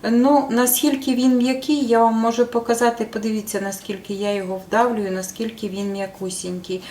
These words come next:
Тут, ем, можна, мій такий художній розріз не дуже получився, бо він дуже піднявся.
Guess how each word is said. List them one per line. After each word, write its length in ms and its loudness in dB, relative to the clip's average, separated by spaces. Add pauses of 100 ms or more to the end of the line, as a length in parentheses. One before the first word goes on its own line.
(500)
Тут, 300 4
ем, 520 6 (760)
можна, 580 6
мій 260 4
такий 480 0
художній 720 4
розріз 460 6
не 140 6
дуже 280 4
получився, 760 0
бо 140 0
він 140 0
дуже 260 0
піднявся. 640 2